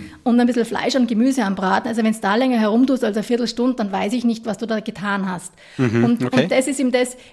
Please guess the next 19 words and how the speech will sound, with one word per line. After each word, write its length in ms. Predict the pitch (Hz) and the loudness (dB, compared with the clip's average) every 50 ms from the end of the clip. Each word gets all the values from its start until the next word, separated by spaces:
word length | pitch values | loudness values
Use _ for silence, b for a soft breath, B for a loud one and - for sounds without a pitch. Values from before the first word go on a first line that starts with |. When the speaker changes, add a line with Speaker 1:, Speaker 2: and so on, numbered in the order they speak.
| B - | B -6
Speaker 1:
die 120 | 269 262 | -4 2
Übung 300 | 302 285 262 240 233 220 | 4 4 4 4 2 -2
fehlt. 440 | 190 - 208 175 165 170 165 - - | -2 -2 -4 -4 -4 -4 -6 -6 -2
Und 60 | 262 | 0
jetzt 220 | 247 269 269 - 302 - - - | 2 2 0 0 -4 -6 -4 -4
ist 120 | 277 254 | -2 -2
es 220 | 277 262 - - | -2 -4 -6 -8
die 120 | - 262 - | -10 -10 -4
große 340 | - 262 285 302 - 320 - | -2 0 0 0 0 -2 -4
Frage 380 | - 220 190 196 240 285 320 | -4 -4 -2 -2 -2 -2 -2
ist, 200 | 330 339 330 - | -2 -2 -2 -2
stell 180 | - 277 262 269 | 0 2 2 4
dir 100 | 302 294 | 2 2
vor, 220 | - 277 262 277 | 2 0 0 0
deine 220 | 277 262 240 240 240 | 2 0 0 0 -2
Kinder 400 | - - 294 294 302 294 285 262 | -2 0 2 4 4 4 4 2
möchten 340 | 247 240 247 - 254 240 | 2 0 -2 -2 -4 -2
gerne, 480 | 233 240 220 214 208 202 196 196 185 180 - - - _ _ _ _ _ _ - | -2 -2 -2 -2 -2 -2 -2 -4 -4 -6 -10 -16 -20 _ _ _ _ _ _ -2
ähm, 460 | 226 220 220 208 214 220 220 214 | -2 0 0 0 0 0 -2 -2